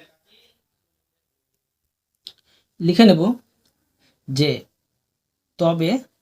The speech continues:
একই সম বেগে তা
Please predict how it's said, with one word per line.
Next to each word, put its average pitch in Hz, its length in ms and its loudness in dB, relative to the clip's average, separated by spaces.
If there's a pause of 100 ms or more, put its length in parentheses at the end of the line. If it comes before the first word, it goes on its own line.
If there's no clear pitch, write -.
(1800)
একই 165 400 0 (2250)
সম 165 300 -2 (2000)
বেগে 156 480 0 (2000)
তা 151 160 2